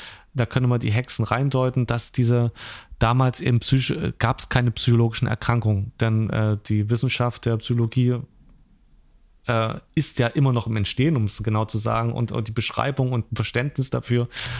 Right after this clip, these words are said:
was, äh, da abgeht, ist nat-, ist relativ neu und war da, äh, zu dem Zeitpunkt, je nach, in welcher Gesellschaft du lebtest, welche Religion und, oder welche Moralvorstellungen und so weiter du hattest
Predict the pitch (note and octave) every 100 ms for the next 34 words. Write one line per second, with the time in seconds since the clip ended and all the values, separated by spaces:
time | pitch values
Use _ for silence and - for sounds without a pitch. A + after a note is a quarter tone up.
0 | - - A#2+ - F3 A#2 A2+ A2+ - -
1 | - - - - A#2 A2+ A2+ - _ _
2 | _ _ _ - - - B2 A#2+ - C3+
3 | D3 C3 A#2+ - - B2+ - C#3 C3+ -
4 | A2+ - A#2 B2+ E3+ F3 - C3 C3 -
5 | A#2 A#2 A#2 - B2 A2+ A2 G#2+ - A#2+
6 | A#2 B2+ - A#2+ A2+ - A#2 A2+ - A#2+
7 | A#2 - - A#2 G#2+ G#2+ G#2+ A#2 C3+ C3+
8 | - A#2 B2 A#2+ - A2 G#2 A2+ A2 G#2+
9 | - B2 C3+ A#2 G#2+ G#2 G#2 A2 A#2+ G#2+
10 | - - - - B2 G#2+ D3+ D#3 D3+ -
11 | C#3+ B2+ A2+ A2 C#3 C#3 A#2+ G2+ D#3+ F3
12 | E3 -